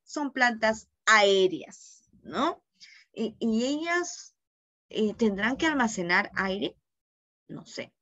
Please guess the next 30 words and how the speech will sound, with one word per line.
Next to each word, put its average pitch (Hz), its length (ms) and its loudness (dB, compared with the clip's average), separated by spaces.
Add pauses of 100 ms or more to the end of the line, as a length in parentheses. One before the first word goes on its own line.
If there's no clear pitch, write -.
(840)
Las 262 200 6
plantas 359 440 4
acuáticas, 247 920 -2 (600)
por 160 140 -6
ejemplo, 185 360 -4
la 185 140 4
lentejita 160 680 -4
de 156 160 -4
agua, - 440 -2 (920)
la 190 200 2
victoria 170 500 2
regia, 190 600 0 (460)
¿no? 185 240 -4
Son 277 260 2
plantas 269 480 2
acuáticas 175 800 -2
que 190 140 2
viven 233 340 2
sobre 190 300 0
las 165 240 -4
aguas 320 540 2
o 370 100 -4
en 330 60 -2
la 214 160 2
parte 190 240 -2
interna 190 480 0
del 160 160 0
agua 240 280 4
también 156 420 -8
hay, 254 200 -2